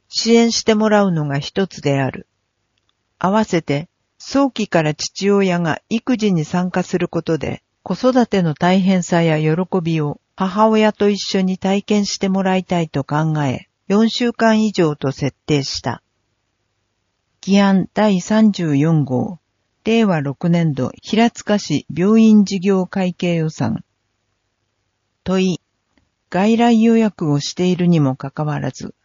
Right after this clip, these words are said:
待ち時間が長いという声をよく聞く。緊急対応や診療内容によって長短があると思うが、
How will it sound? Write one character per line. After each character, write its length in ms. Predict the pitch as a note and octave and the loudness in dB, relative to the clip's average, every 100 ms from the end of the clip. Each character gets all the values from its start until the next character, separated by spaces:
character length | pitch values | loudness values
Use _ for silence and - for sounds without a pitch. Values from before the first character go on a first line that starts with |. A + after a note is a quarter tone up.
| _ | _
待 260 | D#3 E3 A3 | -4 -4 -4
ち 20 | |
時 140 | G#3 A#3+ | -4 -2
間 240 | G#3+ F3 | 0 2
が 100 | C#3+ | 2
長 300 | C#3 D#3 G#3+ | 0 2 2
い 120 | G#3 | 2
と 180 | - E3 | 0 -2
い 100 | D3+ | 0
う 100 | D3+ | -4
声 300 | - E3 D3 | -2 -2 -2
を 240 | C3 B2+ - | -2 -4 -2
よ 160 | F#3+ G#3+ | -4 -2
く 140 | E3 | -6
聞 200 | - D3 | -6 -10
く。 220 | - - _ _ _ _ _ _ _ _ _ _ _ - | -10 -16 _ _ _ _ _ _ _ _ _ _ _ 2
緊 240 | A#3+ A#3+ | 4 4
急 220 | - A#3+ | 2 -2
対 340 | - A#3 G#3+ F#3 | 0 0 2 2
応 180 | D3 | 2
や 240 | C#3 B2+ - | 0 -2 -4
診 300 | - A3 A3+ | 0 2 4
療 220 | A#3 A3+ | 4 2
内 280 | A3 G#3+ G3+ | 2 0 0
容 180 | D#3 D3 | 0 0
に 140 | C#3 | 0
よ 120 | C3+ | -2
っ 20 | C3 | -6
て 300 | - C3 - _ - | -6 -6 -6 _ -6
長 180 | C4 B3+ | -2 0
短 300 | - E3+ D3 | 2 2 0
が 200 | A#2+ F3 | 0 -2
あ 80 | |
る 120 | F3 D#3 | -2 -4
と 120 | C#3+ | -2
思 300 | C3 E3 D3 | 0 0 0
う 60 | |
が、 220 | A#2+ F2 | -2 -4